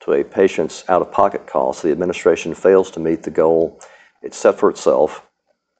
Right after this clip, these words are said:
that is, assisting consumers in becoming more prudent purchasers of health care. We once again urge the agency to focus on what is really important to patients,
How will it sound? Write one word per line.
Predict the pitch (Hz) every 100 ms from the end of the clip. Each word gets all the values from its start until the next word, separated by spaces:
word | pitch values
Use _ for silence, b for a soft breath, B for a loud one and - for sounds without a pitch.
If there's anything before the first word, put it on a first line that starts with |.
| -
that | 82 82
is, | 80 82 -
assisting | 73 - 120 113 - 87
consumers | 82 78 - - 123 80 73 73 - -
in | 95 87 82 _ -
becoming | 85 - 92 85 82
more | - 87 98 120 117
prudent | 117 - 135 85 - -
purchasers | - 131 131 - 78 73 -
of | 78 76
health | 120 110
care. | - 64 50 _ _ _ _ _ _ _ _ - B B B B 92
We |
once | 76 82 -
again | 80 85
urge | 78 95 95
the | 85
agency | 80 - 87 -
to | 113 65
focus | - 76 - -
on | 78
what | 69 90
is | 73 69 107
really | 110 80
important | 76 62 _ _ - - -
to |
patients, | - 69 - - -